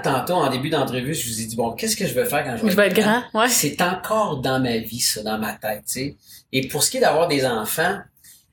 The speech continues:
Speaker 1: euh, j'ai passé proche à quelques reprises. J'ai été dans des relations où, euh, il y avait, euh,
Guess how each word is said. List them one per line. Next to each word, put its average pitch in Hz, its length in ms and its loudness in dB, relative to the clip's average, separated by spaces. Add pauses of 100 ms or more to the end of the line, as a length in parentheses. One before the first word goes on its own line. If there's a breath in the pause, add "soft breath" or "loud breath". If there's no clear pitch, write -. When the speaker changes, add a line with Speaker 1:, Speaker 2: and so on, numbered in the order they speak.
(120)
Speaker 1:
euh, 123 500 4 (2250)
j'ai 143 180 0
passé 160 380 2
proche 160 260 2
à 139 60 2
quelques 143 240 0 (120)
reprises. - 720 -6
J'ai 120 120 -8
été 143 140 0
dans 131 140 2
des 123 80 2
relations 113 720 0 (180)
où, 123 320 -6
euh, 107 160 0 (340)
il 113 80 -10
y 107 60 -4
avait, 107 360 0
euh, - 100 -10